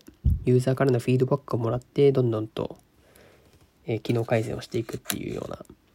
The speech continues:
形で、頻繁にイテレーションを行うっていう意味で、まあ、そういう成功例が多いな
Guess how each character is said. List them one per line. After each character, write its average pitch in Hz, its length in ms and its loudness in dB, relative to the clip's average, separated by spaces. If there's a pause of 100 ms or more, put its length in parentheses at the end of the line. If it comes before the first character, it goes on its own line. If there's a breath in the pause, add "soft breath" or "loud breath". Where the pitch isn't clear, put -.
(200)
形 - 400 -6
で、 113 240 -8
頻 127 180 0
繁 123 180 2
に 123 60 4
イ 117 60 0
テ 120 100 0
レ 113 80 4
ー 110 40 2
シ - 100 -4
ョ 117 40 0
ン - 20 0
を 113 40 -2
行 113 100 -4
う 117 120 -2
っ 113 40 -4
て - 160 -8
い 110 60 -2
う - 20 0
意 110 100 -2
味 120 160 -6
で、 139 300 -2 (880 soft breath)
ま 123 100 2
あ、 - 20 -2
そ 131 140 2
う 131 60 8
い 131 320 6
う 131 80 -2 (2500)
成 - 140 2
功 127 160 4
例 113 100 0
が 104 100 -2
多 110 120 -2
い - 60 -4
な - 140 -10